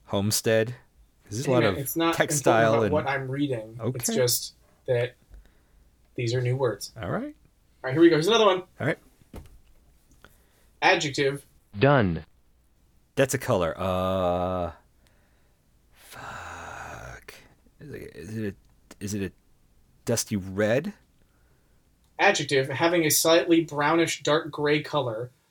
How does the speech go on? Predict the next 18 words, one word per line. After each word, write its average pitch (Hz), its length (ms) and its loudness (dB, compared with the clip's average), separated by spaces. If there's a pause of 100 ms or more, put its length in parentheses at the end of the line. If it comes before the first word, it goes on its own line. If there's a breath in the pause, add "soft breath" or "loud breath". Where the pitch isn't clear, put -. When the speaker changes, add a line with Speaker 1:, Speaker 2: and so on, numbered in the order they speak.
(300)
Speaker 2:
having 156 300 0
the 143 100 -2
color 143 320 -2 (120)
dun, 143 460 0 (1300)
of 156 140 4
a 139 80 4
horse, - 720 2 (180)
having 156 400 0
a 147 80 -2
grayish 156 480 2
yellow 151 340 2
coat 165 340 -2
with 151 140 -6
a 135 80 0
black 135 400 -4
mane 135 220 -4
and 120 160 -6
tail. 131 420 -4